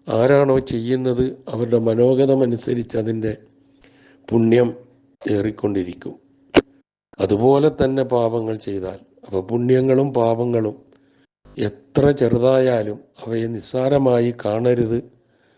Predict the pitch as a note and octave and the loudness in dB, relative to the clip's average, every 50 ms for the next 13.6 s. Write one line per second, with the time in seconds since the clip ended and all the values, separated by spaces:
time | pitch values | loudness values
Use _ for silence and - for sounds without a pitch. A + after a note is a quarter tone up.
0 | _ _ _ _ _ - - G#2 G#2 A2 B2 B2+ B2+ B2 C3 C3+ C3+ C3+ B2+ A#2+ | _ _ _ _ _ -6 -4 -2 2 4 4 2 2 2 4 4 4 4 4 2
1 | A2+ A#2 A2+ - - G#2 G#2+ A2 A2 A2 G#2+ G#2+ G#2+ - - _ _ _ _ _ | 2 0 -4 -4 -4 -2 -2 -2 -2 -4 -6 -6 -8 -10 -12 _ _ _ _ _
2 | _ _ _ _ _ _ - G2+ G2+ G#2+ A2+ A#2 A#2 A2+ A2 A2 B2+ C3+ A#2 - | _ _ _ _ _ _ -8 -4 -4 -2 -2 0 0 -2 -2 -4 -10 -12 -14 -12
3 | - G2+ G#2 A2 A2+ A#2 B2+ C3 B2+ B2+ C3 C3 C3+ C3 - - - C3 A#2+ A2+ | -8 -6 -6 -6 -4 -2 0 0 0 0 0 -2 -4 -6 -10 -12 -6 -4 -2 -2
4 | A2+ A2 A#2 A#2 A2 G#2+ G#2 - - - _ - _ _ _ _ _ _ _ _ | -2 0 2 0 0 0 -2 -6 -8 -16 _ -20 _ _ _ _ _ _ _ _
5 | _ - A2 A2 A#2 C#3 C#3 C3+ B2 A#2+ A#2+ A2+ A#2 A#2 A#2+ - - _ _ _ | _ -6 -4 0 2 2 2 4 2 4 4 2 0 -2 -4 -6 -14 _ _ _
6 | - A2 G#2+ A2+ A2+ A2+ A2+ - - A2 G#2 A2+ A2 A2 - C3 B2 B2 B2 A#2 | -8 -6 -4 -4 -4 -4 -4 -4 -6 -8 -6 -6 -8 -4 -4 -2 2 2 2 2
7 | A2+ G#2+ G#2+ A2+ A#2 A#2 A#2+ B2 A#2+ A#2+ - - A2+ A2+ A2 G#2+ - - _ _ | 2 0 0 -2 -2 -2 -2 -2 -2 -2 -6 -8 -6 -6 -6 -6 -10 -12 _ _
8 | _ _ _ _ _ - - _ - - A#2+ G#2 G#2+ A#2 A2+ A2 G#2+ G#2+ G#2 G#2 | _ _ _ _ _ -20 -20 _ -12 -10 -8 -6 -4 -2 0 0 0 0 0 -2
9 | A2 A2 - - C#3 B2 A#2 G#2+ G#2+ A2 G#2+ G#2+ G#2+ A#2+ F3+ G#3 - - _ _ | -2 -6 -2 0 0 2 2 2 0 0 0 -2 -2 -4 -6 -12 -20 -20 _ _
10 | - - G#2 G2+ G#2+ A#2 C3 B2+ A#2+ A2 G2+ G#2 A2 A2+ A2+ A2 A2 A2 G#2+ G#2+ | -12 -10 -8 -8 -4 -2 -4 -2 -2 -4 -4 -4 -4 -4 -4 -2 -4 -4 -4 -4
11 | G#2 G#2+ G#2 G#2 G#2 G2+ G2+ G#2+ A2+ G#2+ G#2 G#2 G#2 G2 _ - - G2 - - | -6 -6 -8 -8 -8 -10 -10 -8 -8 -8 -8 -8 -10 -10 _ -14 -14 -14 -14 -16
12 | _ _ _ _ _ _ _ _ _ _ _ _ - - A#2+ A#2 B2 C3+ C3+ C3 | _ _ _ _ _ _ _ _ _ _ _ _ -2 -2 -2 0 2 2 4 4
13 | C3+ C3+ C3+ C3+ C3 B2+ B2 B2 A#2+ A#2 C3+ | 4 4 4 4 4 4 2 2 2 0 0